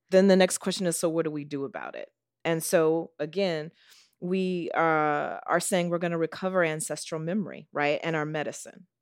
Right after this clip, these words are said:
is we're trying to tap into, uh, what Icarus Project calls protective factors. So one of those protective factors is having a strong cultural identity. The other one is, uh, social support. So we're,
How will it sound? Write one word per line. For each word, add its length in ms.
is 160
we're 80
trying 320
to 140
tap 500
into, 800
uh, 200
what 200
Icarus 320
Project 460
calls 500
protective 580
factors. 760
So 160
one 160
of 120
those 200
protective 460
factors 560
is 160
having 320
a 40
strong 520
cultural 480
identity. 560
The 140
other 180
one 180
is, 300
uh, 400
social 380
support. 480
So 140
we're, 300